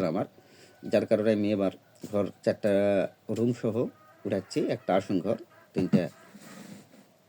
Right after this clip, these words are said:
ব্যক্তিগত বাড়িঘর এবং পাঁচই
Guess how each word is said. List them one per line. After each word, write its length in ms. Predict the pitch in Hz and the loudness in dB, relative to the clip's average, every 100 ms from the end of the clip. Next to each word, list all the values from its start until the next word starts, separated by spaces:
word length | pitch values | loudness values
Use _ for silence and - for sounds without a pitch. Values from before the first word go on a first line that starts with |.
| _ | _
ব্যক্তিগত 480 | 92 98 - 92 85 85 - _ | -6 -6 -4 -2 -2 -4 -10 _
বাড়িঘর 380 | 101 90 85 104 - _ _ - - - - - 101 | 0 0 2 -2 -2 _ _ -20 -20 -20 -20 -12 -6
এবং 160 | 101 - | -6 0
পাঁচই 400 | 104 107 135 | -2 0 -4